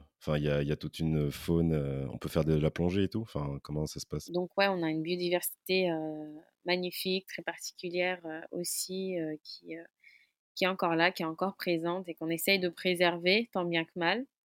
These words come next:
Speaker 2: Et qui, ouais, fait, euh, fait, euh, de Mayotte, euh, un beau, un, un beau petit bijou au milieu de l'océan Indien, ouais.
Speaker 1: Qu'est-ce que tu aimes à Mayotte,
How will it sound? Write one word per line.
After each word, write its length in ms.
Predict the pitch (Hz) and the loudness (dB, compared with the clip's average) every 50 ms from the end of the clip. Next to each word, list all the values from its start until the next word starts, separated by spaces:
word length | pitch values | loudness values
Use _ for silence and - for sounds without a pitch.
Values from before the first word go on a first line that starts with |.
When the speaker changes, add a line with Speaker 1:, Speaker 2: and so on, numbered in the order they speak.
| _ - | _ -10
Speaker 2:
Et 40 | |
qui, 180 | - - - 185 | -8 -4 -2 0
ouais, 140 | 214 254 262 | 2 2 0
fait, 280 | - - 185 180 180 | 2 2 4 4 4
euh, 180 | 175 165 160 160 | 4 4 2 0
fait, 360 | - - - 190 190 190 185 | -4 -2 0 4 4 6 6
euh, 40 | 175 | 4
de 120 | 160 175 | 4 2
Mayotte, 520 | 175 170 170 170 175 185 214 208 - - 190 | 2 2 4 4 6 6 4 2 0 -2 -2
euh, 560 | 175 160 160 156 156 156 156 151 156 156 160 165 - - | 0 0 0 0 -2 -2 -4 -6 -6 -8 -12 -12 -8 -6
un 140 | 170 170 170 | -4 -2 -2
beau, 420 | 170 165 165 170 202 220 226 226 | -2 -4 -2 0 2 4 4 4
un, 240 | 208 185 180 175 - - | 2 0 -2 -2 -4 -4
un 120 | 180 175 | -2 -2
beau 240 | 180 180 185 226 240 | -2 0 2 0 0
petit 260 | - - - - - | 0 -4 -8 -8 -4
bijou 340 | 202 202 196 180 196 208 208 | -4 -4 -2 -2 -2 -2 -2
au 60 | 202 | -2
milieu 260 | 190 185 180 185 185 | -4 -4 -2 -2 -2
de 60 | 185 | -2
l'océan 320 | 180 180 - - 180 165 170 | -2 -4 -4 -4 -4 -4 -4
Indien, 320 | 170 170 165 160 160 151 | -4 -6 -6 -6 -8 -10
ouais. 140 | 151 147 _ _ _ _ _ _ _ | -10 -14 _ _ _ _ _ _ _
Speaker 1:
Qu'est-ce 160 | - 113 - - | -4 -4 0 0
que 80 | 107 | 0
tu 160 | - - 87 | 2 4 4
aimes 100 | 87 87 | 4 6
à 60 | 85 80 | 6 4
Mayotte, 420 | 76 71 67 73 76 - - - | 4 2 2 0 -2 -4 -8 -18